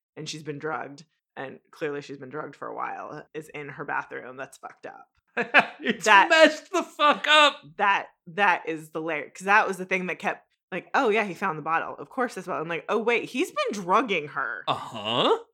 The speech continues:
Speaker 1: I'm like, and I knew she was gonna be pregnant, of course. Like, of course.
Speaker 2: There, again,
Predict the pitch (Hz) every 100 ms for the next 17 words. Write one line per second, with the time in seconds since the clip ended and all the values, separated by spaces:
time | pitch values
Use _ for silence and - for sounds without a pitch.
0 | - 185 - 185 170 147 147 135 139 127
1 | 139 123 123 120 117 _ - 113 127 -
2 | - 185 185 175 - - - _ _ -
3 | 156 - 95 - - - _ _ _ 302
4 | 254 - - _ _ - 165 269 185